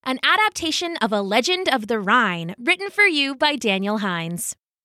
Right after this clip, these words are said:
Today, we'd like to say a special thank you to Ella and her family from San Francisco, California, Marius, Kai, and Lauta van Opstal and their family in Crystal Lake, Illinois, Esther Dernbrack Bell and her family,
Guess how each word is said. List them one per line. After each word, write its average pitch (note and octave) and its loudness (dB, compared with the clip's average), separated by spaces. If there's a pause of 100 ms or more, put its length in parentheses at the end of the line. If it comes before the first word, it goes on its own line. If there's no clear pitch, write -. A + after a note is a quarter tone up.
Today, F#4+ 4
we'd C#4 -4
like B3+ 2
to C4 -4
say A#3 2
a G#3 4
special A3+ 0
thank G#3+ 0
you A#3 0
to B3 -4
Ella G3+ 4
and A3 2
her G#4 2
family G#3+ 2
from G3 -2
San F#3+ 2
Francisco, F#3+ -2
California, G#3 0 (280)
Marius, G4 2
Kai, D#4+ 4
and B3 0
Lauta A#3+ 0
van E4 2
Opstal F#3+ -4
and A#3+ -2
their F#4+ 4
family G3+ -4
in G3 -10
Crystal A3+ -6
Lake, F#3 -4
Illinois, G3 -4 (440)
Esther F#4+ 0
Dernbrack D4 -2
Bell C#4 2
and A3 0
her A#4 0
family, F#3+ -8